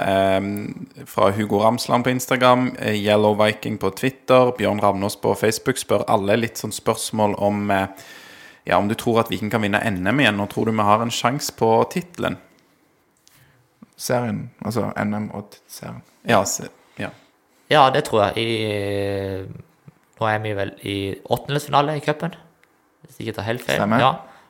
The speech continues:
Speaker 3: møter Kongsvinger nå borte, som blir en tøff kamp, og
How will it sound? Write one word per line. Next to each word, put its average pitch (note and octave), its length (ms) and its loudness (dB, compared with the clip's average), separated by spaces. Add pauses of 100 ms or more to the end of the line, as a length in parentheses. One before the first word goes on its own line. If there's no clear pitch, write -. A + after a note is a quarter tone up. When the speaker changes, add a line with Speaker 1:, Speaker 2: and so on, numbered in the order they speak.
Speaker 3:
møter - 260 -8
Kongsvinger B2+ 520 -4
nå C3 80 2 (240)
borte, C#3+ 440 -2
som C3 200 -12
blir A#2+ 200 -2
en A#2+ 120 -8
tøff - 200 -2
kamp, C3+ 300 0
og A#2 380 2